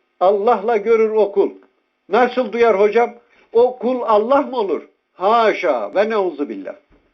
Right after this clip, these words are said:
Haşa. Bakın an-, yanlış anlaşılmasın diye söylüyorum. O kulla Allah görürle değil, Allah'la o kul görür. Nasıl? Allah, ben buraya harama bakarsam Allah bana ne der?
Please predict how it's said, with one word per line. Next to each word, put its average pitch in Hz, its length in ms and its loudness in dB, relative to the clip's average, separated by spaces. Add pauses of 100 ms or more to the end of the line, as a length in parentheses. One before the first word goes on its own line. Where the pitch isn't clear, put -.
(340)
Haşa. 202 520 0 (400)
Bakın 196 420 0
an-, 196 240 -6
yanlış 208 420 0
anlaşılmasın 202 760 -2
diye 147 120 2
söylüyorum. 95 460 -6 (760)
O 233 200 2
kulla 208 540 2
Allah 190 560 0
görürle 190 600 0
değil, 156 320 0 (440)
Allah'la 175 760 2
o 175 200 -4
kul 170 200 -6
görür. 143 480 2 (580)
Nasıl? 208 400 2 (480)
Allah, 240 560 0 (600)
ben 214 260 0
buraya 196 360 2
harama 190 400 2
bakarsam 202 500 0
Allah 175 380 -4
bana 170 200 -2
ne 160 260 -4
der? 120 200 -2